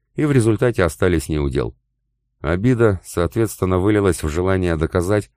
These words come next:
что они многое могут, но их не замечают. Что он им пообещал? Скорее всего, должности и деньги из королевской казны.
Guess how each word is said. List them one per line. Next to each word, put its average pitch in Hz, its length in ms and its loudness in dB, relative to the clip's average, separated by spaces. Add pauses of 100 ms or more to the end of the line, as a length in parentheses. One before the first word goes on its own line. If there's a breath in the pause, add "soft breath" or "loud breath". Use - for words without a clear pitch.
(260)
что - 300 -2
они 123 180 2
многое 107 480 4
могут, 78 480 0
но 92 120 0
их 107 200 0
не 85 80 0
замечают. 73 600 -2 (760)
Что - 300 -4
он 139 160 0
им 120 80 2
пообещал? 107 600 0 (540)
Скорее 113 440 4
всего, 120 300 0
должности 101 540 0
и 92 100 -2
деньги 95 300 0
из 85 140 -2
королевской 85 500 -2
казны. 76 420 -4